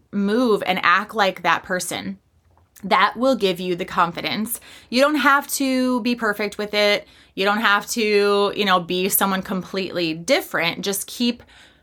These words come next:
showing up as her. And lastly, I want you to know that this is a journey, that this is, it is kinda complicated. It is hard. It's not just these cheesy quotes. I think that's why I don't like those cheesy quotes so much, because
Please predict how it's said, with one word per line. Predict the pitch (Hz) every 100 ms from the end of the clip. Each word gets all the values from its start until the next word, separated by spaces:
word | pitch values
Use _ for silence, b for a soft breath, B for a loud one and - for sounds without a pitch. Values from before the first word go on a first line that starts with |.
| b
showing | - - 226 196 185 180 175 -
up | 170 170 247 - - _ _ _ _ _ _ -
as | 190 180 -
her. | - - 214 - _ -
And | 220 214 208 208 202
lastly, | - 220 233 233 220 220 214
I | - 208
want | 202 214 240 - - - _ -
you | 185 196 233 254
to | - 240
know | 190 170 185 226 247 B B B B
that | 196 196 185 185 185 - -
this | 190 208 214
is | 226
a | 208
journey, | 180 175 180 185 190
that | 180 175
this | 190 185
is, | - 185 180 185 - -
it | 208
is | 240 254
kinda | 254 247 220
complicated. | 190 175 175 170 170 165 165
It | 165 214
is | 208 240
hard. | - 170 160 165
It's | - 202 214
not | 214 208
just | 208 196
these | 196 185
cheesy | - 180 170
quotes. | - 147 -
I |
think | - 269
that's | 339 349
why | 392
I | 381 247
don't | 220 208
like | 180 180
those | 185 175
cheesy | - 180 170
quotes | - 165 -
so | 165
much, | 147 -
because | - 233 233